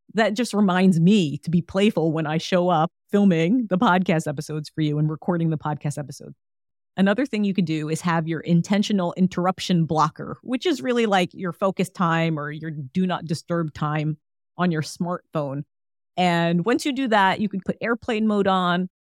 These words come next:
or something like that, that will really help you just stay focused in the moment. I turn my airplane mode on when I'm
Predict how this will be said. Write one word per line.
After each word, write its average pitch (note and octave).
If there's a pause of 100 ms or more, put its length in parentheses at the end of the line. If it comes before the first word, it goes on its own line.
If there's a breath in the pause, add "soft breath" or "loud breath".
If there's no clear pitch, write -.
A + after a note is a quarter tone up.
(200)
or C#4
something A#3+
like E3+
that, D3+
that D3+
will E3+
really F3
help E3+
you E3+
just D#3
stay D#3
focused -
in E3+
the D#3+
moment. E3 (280)
I G3
turn F#3
my D#3+
airplane F3
mode D#3+
on D3+
when D3+
I'm C#3